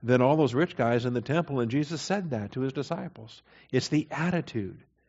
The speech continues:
And if you're generous and ready to share, you may not have to share. I mean, if you don't have it, you can't share it. But if you're ready to share, if you're able to, if you're willing to share, if you have the grace perspective on sharing,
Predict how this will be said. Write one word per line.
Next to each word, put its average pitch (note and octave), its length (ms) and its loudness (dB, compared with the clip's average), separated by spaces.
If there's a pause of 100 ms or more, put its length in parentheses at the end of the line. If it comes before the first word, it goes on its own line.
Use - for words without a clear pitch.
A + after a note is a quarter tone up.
(260)
And A#2+ 120 0
if A2+ 100 0
you're C3 100 4
generous D3+ 600 4
and A#2+ 200 0
ready F3 300 6
to C3 100 6
share, B2 540 2 (1200)
you C3 160 4
may F#3 100 10
not E3 200 6
have G3+ 320 2
to C#3 100 2
share. B2+ 320 4
I D#3+ 40 6
mean, C#3+ 120 0
if B2 80 0
you C#3+ 60 6
don't D3+ 120 4
have D#3+ 220 4
it, D3+ 80 0
you C#3+ 100 -2
can't D3 260 0
share E3 260 0
it. E3 120 -4 (640)
But C3+ 100 6
if C#3 180 8
you're B2+ 160 6
ready B2+ 420 6
to C#3+ 100 4
share, B2 420 2
if C#3 140 -2
you're A#2+ 160 2
able F3+ 340 6
to, D3+ 80 4
if B2+ 380 0
you're B2+ 180 0 (300)
willing F3+ 460 8
to C3 120 2
share, B2 360 2
if C#3 120 -4
you C3+ 80 2
have D3+ 300 4
the C#3+ 100 2
grace B2+ 500 6
perspective D#3 720 2
on E3 340 0
sharing, C3 680 0